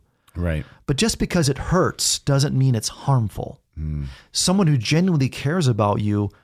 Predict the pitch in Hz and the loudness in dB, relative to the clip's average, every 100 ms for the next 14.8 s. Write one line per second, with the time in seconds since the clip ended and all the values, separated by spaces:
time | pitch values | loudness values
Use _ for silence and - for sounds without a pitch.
0 | _ _ _ _ - 123 104 98 107 - | _ _ _ _ -2 2 2 2 0 -2
1 | 113 113 - - 175 160 123 - 127 139 | -2 -2 -2 -2 0 2 0 0 0 0
2 | 156 143 123 101 - 123 117 101 - - | 0 0 0 -2 -2 0 0 -2 -4 -8
3 | 131 _ _ _ - - - - 139 131 | -12 _ _ _ -18 -6 -2 2 4 4
4 | - - - 170 202 208 131 - 226 - | 0 -6 0 2 2 2 0 2 0 2
5 | 131 113 - 240 120 - - 135 123 156 | 0 0 0 0 0 -2 -2 0 0 2
6 | 143 185 214 - - - - 190 226 - | 0 0 -2 -4 -14 -16 -2 0 0 0
7 | 170 156 131 120 151 170 - 143 135 131 | 2 4 4 4 2 0 -2 -2 0 2
8 | 135 120 110 120 - - 131 135 147 - | 2 2 2 0 0 -2 2 4 2 0
9 | 120 107 - 147 131 107 - - - - | 0 -2 0 2 2 2 -2 -10 -14 -20
10 | - - - - 139 156 147 113 92 160 | -20 -20 -18 -2 2 4 4 2 2 2
11 | 175 101 107 185 - _ 135 123 - 143 | 2 2 0 -2 -6 _ 0 0 2 0
12 | 135 131 120 101 120 196 - 82 58 60 | 0 0 0 2 2 0 0 -2 -2 -4
13 | - _ _ _ _ _ _ 123 139 202 | -8 _ _ _ _ _ _ 0 4 4
14 | 220 175 139 147 131 156 117 - | 4 2 2 0 0 2 0 0